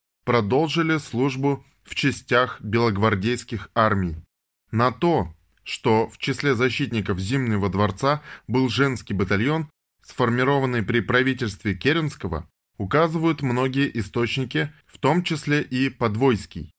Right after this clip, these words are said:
Цитата. «Несколько минут колебания обречённых. Наконец,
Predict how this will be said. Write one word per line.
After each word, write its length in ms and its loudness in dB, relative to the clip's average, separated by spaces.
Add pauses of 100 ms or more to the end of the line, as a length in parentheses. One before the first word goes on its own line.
(200)
Цитата. 580 0 (520)
«Несколько 580 2
минут 340 0
колебания 720 0
обречённых. 800 -2 (360)
Наконец, 600 0